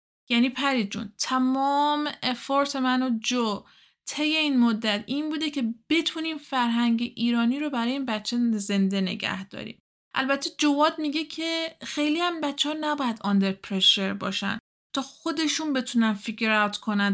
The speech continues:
دقیقاً چی می‌خوان. ولی من همیشه ازشون می‌خوام یادشون نره از کجا اومدن. برای همین واسهشون شاهنامه می‌خونم و کار فرهنگی انجام می‌دم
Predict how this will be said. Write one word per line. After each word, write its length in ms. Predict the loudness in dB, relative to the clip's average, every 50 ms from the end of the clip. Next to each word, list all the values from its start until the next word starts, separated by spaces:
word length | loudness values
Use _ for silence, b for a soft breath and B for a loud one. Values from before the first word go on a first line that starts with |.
| 0 -2
دقیقاً 680 | -2 -4 -4 -4 -6 -10 -8 -6 -2 0 0 2 2 2
چی 180 | 2 2 2 2
می‌خوان. 540 | 0 0 -2 -6 -8 -8 -10 -10 -10 -12 _ _ _ _ _ _ _ _ _ -4
ولی 240 | -2 -2 -2 -2 B B B B
من 160 | 0 0 0 0
همیشه 760 | -4 -8 -4 0 4 4 6 8 8 6 6 4 0 -2 -2
ازشون 460 | -2 -2 -2 -2 -2 -2 0 2 2
می‌خوام 280 | 2 2 2 0 0 2
یادشون 680 | 2 2 2 2 2 0 0 0 -2 0 0 0 2 2
نره 200 | 2 0 0 -4
از 260 | -6 -8 -8 -8 -8
کجا 260 | -8 -12 -12 -10 -10
اومدن. 400 | -10 -10 -10 -12 -10 -8 -6 -2
برای 180 | -2 0 0 0
همین 420 | -2 -4 -4 0 2 4 4 4
واسهشون 320 | 2 -2 -4 -2 -2 -2 -2
شاهنامه 840 | -2 -2 -4 -4 -4 -4 -6 -6 -4 -4 -4 -2 -2 -2 -2 0
می‌خونم 760 | 2 0 0 -2 -4 -10 -6 -4 -2 -2 0 0 0 0 0 0
و 260 | 0 -2 -2 -2 -4 -4
کار 140 | -6 -6 -6
فرهنگی 800 | -6 -4 -4 -4 -2 -2 0 0 0 0 0 -2 -2 -2 -2
انجام 600 | -2 0 0 0 0 -2 -2 -2 -2 -2 -2 0
می‌دم 460 | 0 -2 -2 -2 -2 -2 -2 -4 -4